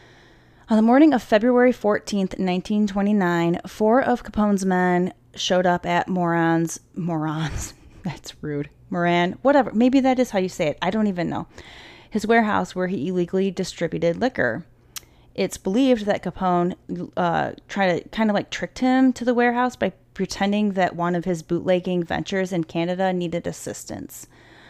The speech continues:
Five of, uh, his men, Moran's men, they answered his call, Capone's. Let me just say that again, 'cause that sounded confusing. Five of Moran's men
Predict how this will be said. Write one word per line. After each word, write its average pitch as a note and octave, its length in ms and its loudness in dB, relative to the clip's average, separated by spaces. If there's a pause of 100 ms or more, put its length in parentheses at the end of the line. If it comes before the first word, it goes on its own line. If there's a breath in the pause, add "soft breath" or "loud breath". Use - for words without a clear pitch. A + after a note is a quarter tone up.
(560 loud breath)
Five A3 440 2
of, C#4+ 180 0 (260)
uh, F#3+ 200 -2
his F3+ 220 -2
men, E3+ 320 2
Moran's E3 540 2
men, E3 340 0 (460 soft breath)
they F#3+ 200 0
answered F3+ 340 0
his F3 180 -6
call, E3 300 -4 (180)
Capone's. - 540 -6 (1400 soft breath)
Let F3+ 120 -2
me E3+ 100 2
just D#3+ 220 -6
say C#3+ 100 -8
that A2+ 160 -10
again, - 260 -12
'cause E3+ 180 -10
that E3 140 -6
sounded A3+ 480 -2
confusing. D4 640 -6 (280 loud breath)
Five A#3+ 340 2
of G#3 160 2
Moran's G#3 560 6
men D#3+ 400 2